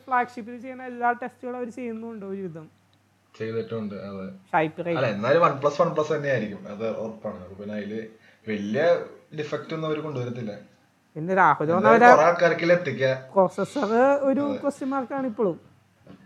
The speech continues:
Speaker 2: അതെ,
Speaker 1: പക്ഷെ
Speaker 2: പ്രൊസസ്സർ ഒരു ക്വസ്റ്റ്യൻ മാർക്ക് ആണ്, അത് ശരിയാണ്.
Speaker 1: പക്ഷെ ഇപ്പൊ മിഡ് റേഞ്ചിൽ ബാക്കിയെല്ലാം ഇപ്പൊ സെവൻ തേർട്ടി ജി ഒക്കെയാണ് ബാക്കി വരുന്ന ഫോണുകൾക്കൊക്കെ വരുന്നത്.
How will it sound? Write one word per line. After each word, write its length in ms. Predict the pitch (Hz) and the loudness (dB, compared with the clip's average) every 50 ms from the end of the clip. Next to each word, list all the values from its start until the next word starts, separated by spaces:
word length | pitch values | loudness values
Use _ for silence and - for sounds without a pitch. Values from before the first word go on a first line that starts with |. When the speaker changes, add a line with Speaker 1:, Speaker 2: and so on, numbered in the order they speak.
| _ _ | _ _
Speaker 2:
അതെ, 140 | 117 113 107 | -6 -6 -6
Speaker 1:
പക്ഷെ 220 | 104 104 - - - | -6 -8 -8 -4 -2
Speaker 2:
പ്രൊസസ്സർ 280 | 160 160 - 302 - | -2 0 2 2 2
ഒരു 140 | 254 262 233 | 2 0 -2
ക്വസ്റ്റ്യൻ 280 | 185 - - - 117 110 | -4 -4 -4 -6 -8 -6
മാർക്ക് 200 | 104 101 98 101 | -6 -6 -8 -10
ആണ്, 260 | 92 90 - 104 107 | -12 -14 -16 -16 -16
അത് 80 | 107 | -14
ശരിയാണ്. 260 | - 113 104 - - 190 | -14 -14 -14 -14 -4 -4
Speaker 1:
പക്ഷെ 220 | 185 180 - 226 | -4 0 2 2
ഇപ്പൊ 400 | 240 254 - 269 269 277 277 277 - _ _ - | 2 2 4 6 6 6 4 0 -12 _ _ -4
മിഡ് 280 | 196 208 196 165 160 | -2 -2 -2 0 -2
റേഞ്ചിൽ 340 | 196 190 202 202 196 208 208 | 0 0 0 0 0 -2 -2
ബാക്കിയെല്ലാം 720 | 220 262 262 269 - - 285 277 262 254 247 247 254 277 | 2 2 2 2 2 0 -2 -2 0 0 0 0 0 0
ഇപ്പൊ 180 | 254 208 - 233 | -4 -10 -12 -12
സെവൻ 380 | 233 - 240 226 226 220 214 190 _ _ _ _ _ | -10 -8 -8 -8 -8 -10 -10 -14 _ _ _ _ _
തേർട്ടി 280 | 240 214 214 196 190 220 | 2 2 2 2 -2 -6
ജി 160 | 208 196 220 226 | -6 -4 -4 -4
ഒക്കെയാണ് 420 | 226 220 208 - 220 220 214 214 | -6 -6 -6 -6 -4 -4 -4 -4
ബാക്കി 600 | 214 202 220 208 208 208 - - 208 208 208 208 208 | -2 2 4 4 4 2 -4 -8 -8 -6 -6 -6 -2
വരുന്ന 320 | 208 208 196 185 190 196 | -2 -2 -2 -2 -4 -10
ഫോണുകൾക്കൊക്കെ 680 | 196 - 208 202 190 190 185 175 175 185 190 180 190 | -8 -8 -8 -6 -4 -6 -6 -6 -6 -10 -10 -6 -6
വരുന്നത്. 400 | 185 180 165 151 147 139 143 147 | -6 -6 -6 -8 -10 -12 -14 -16